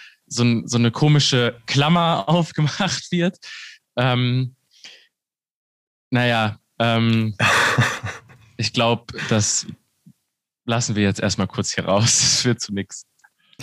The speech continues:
Speaker 2: Das Skit meinst du, oder?
Speaker 1: Nee, jetzt zu überlegen, äh,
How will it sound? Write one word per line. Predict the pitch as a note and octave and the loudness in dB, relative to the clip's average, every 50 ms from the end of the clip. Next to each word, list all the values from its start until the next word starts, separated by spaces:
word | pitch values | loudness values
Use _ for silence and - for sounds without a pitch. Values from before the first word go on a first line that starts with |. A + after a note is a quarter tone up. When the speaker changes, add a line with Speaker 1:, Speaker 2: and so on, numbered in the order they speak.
| - - - - - - - - - - - - - _ _ _ _ _ - | -10 -10 -10 -12 -14 -16 -16 -18 -20 -20 -20 -20 -20 _ _ _ _ _ -4
Speaker 2:
Das | - G2 - | -2 -2 -2
Skit | - - - - | 0 -2 0 2
meinst | A2+ G2 F#2+ - - A2 | 2 0 0 0 0 0
du, | A#2+ C3 A2 | 2 2 2
oder? | G2 F#2+ F2+ F2 F2+ F#2 F2 - - _ - | 2 2 2 0 -2 -4 -10 -16 -20 _ 0
Speaker 1:
Nee, | - A#2+ C3 C#3 C#3 B2 A2 - - - - - | 2 2 4 4 2 2 0 -2 -6 -10 -4 0
jetzt | A#2 B2 C3 - - - - | 0 0 0 0 -2 -2 0
zu | C#3+ - | 2 2
überlegen, | C3+ B2 A#2+ A#2+ B2 C3 C#3 C#3 C#3+ C#3 B2 A#2 - | 2 2 2 4 4 2 4 4 4 2 2 0 -6
äh, | - A#2+ A#2 A#2 A#2 G2 G#2+ A#2 A#2 A#2+ | -4 -2 0 0 2 2 2 2 0 0